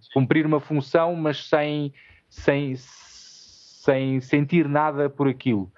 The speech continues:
Eh, e digo isto, não quero ser in-, ingrato nem, nem injusto, quer dizer, conheci pessoas fantásticas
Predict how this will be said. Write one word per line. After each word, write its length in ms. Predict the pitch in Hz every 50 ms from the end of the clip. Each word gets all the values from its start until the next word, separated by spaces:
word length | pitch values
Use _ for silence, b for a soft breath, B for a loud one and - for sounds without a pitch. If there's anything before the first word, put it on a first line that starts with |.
| B B B B B _ _
Eh, 760 | 92 113 117 117 117 117 117 117 113 113 110 110 110 110 107 120
e 60 | 123
digo 220 | 123 143 131 131 156
isto, 220 | 165 - - - 151
não 80 | 135
quero 160 | - 143 127
ser 180 | 127 - 143 135
in-, 260 | 131 143 135 101 127 123
ingrato 420 | 117 120 131 135 131 127 - -
nem, 380 | 131 127 123 120 120 120 113 104
nem 180 | 123 123 120 117
injusto, 380 | 110 117 135 151 143 - - -
quer 80 | - 135
dizer, 100 | 110 110
conheci 260 | - - 120 117 - -
pessoas 260 | - - - 127 113
fantásticas 800 | - - 117 - - 120 123 - - 147 139 - 160 151 -